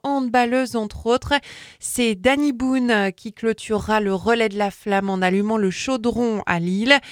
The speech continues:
La flamme olympique qui sera demain ensuite dans le Pas-de-Calais. Et puis une arrivée de la flamme qui coïncide aussi avec une grève aujourd'hui sur le réseau de transport en commun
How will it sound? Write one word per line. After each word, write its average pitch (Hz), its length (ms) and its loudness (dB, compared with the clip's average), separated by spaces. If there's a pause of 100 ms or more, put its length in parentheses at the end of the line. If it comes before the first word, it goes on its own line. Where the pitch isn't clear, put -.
(260)
La 180 180 0
flamme 240 360 0
olympique 311 560 -2 (160)
qui 208 140 -8
sera - 260 -2
demain 226 600 0
ensuite 196 520 -6
dans 190 300 2
le 294 140 0
Pas-de-Calais. - 640 -6 (1200)
Et 262 100 0
puis 262 180 -4
une 254 100 2
arrivée 240 280 0
de 214 80 -4
la 220 140 4
flamme 226 480 -2
qui 240 140 -12
coïncide 214 600 -4
aussi 208 360 0
avec 208 360 0
une 196 240 -2
grève 208 840 0
aujourd'hui 226 580 -2
sur - 200 -4
le 196 100 2
réseau 208 360 -2
de 196 260 2
transport 220 580 -4
en 208 100 2
commun 220 380 0